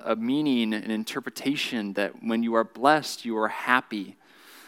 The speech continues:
that everything is perfect, that there's material prosperity, that there's joy.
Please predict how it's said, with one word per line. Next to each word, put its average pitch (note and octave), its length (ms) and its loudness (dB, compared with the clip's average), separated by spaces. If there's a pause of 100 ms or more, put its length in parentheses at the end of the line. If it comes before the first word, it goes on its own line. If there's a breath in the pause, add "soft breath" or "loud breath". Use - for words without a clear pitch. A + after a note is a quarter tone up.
(160 loud breath)
that A2 140 -2
everything A#2 380 0
is G#2+ 120 -2
perfect, - 560 -10
that G2+ 160 -6
there's G#2+ 240 -2
material A2+ 400 -4
prosperity, G#2+ 960 -2
that G2 260 -6
there's G2+ 280 -6
joy. G#2+ 580 -8